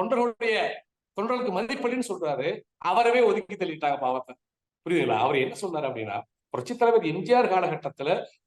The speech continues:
தொண்டர்களுக்கு முழு உரிமை கொடுத்தார் புரட்சித் தலைவர் எம் ஜி ஆர். தொ-, எம் ஜி ஆர் காலத்திலே நான் பயணித்தவன், ஆகவே அதைத்தான் நான் சொல்ல வரேன், தொண்டர்களுக்கு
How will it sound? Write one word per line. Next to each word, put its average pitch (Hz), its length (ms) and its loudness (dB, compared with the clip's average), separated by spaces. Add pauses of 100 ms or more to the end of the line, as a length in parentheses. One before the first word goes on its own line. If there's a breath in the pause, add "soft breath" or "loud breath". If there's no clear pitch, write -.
(120)
தொண்டர்களுக்கு 240 480 6
முழு 190 160 4
உரிமை 226 320 4
கொடுத்தார் 190 600 0 (380)
புரட்சித் 156 240 -8
தலைவர் 151 240 0
எம் 143 60 -6
ஜி 151 100 -4
ஆர். - 220 -6 (280 loud breath)
தொ-, 156 100 -2
எம் 185 140 2
ஜி 214 100 2
ஆர் 277 100 6
காலத்திலே 240 380 4
நான் 226 180 4
பயணித்தவன், 208 640 2 (220)
ஆகவே 240 360 4
அதைத்தான் 233 400 2
நான் 262 100 -2
சொல்ல 220 220 -4
வரேன், 214 280 -4
தொண்டர்களுக்கு 247 640 -4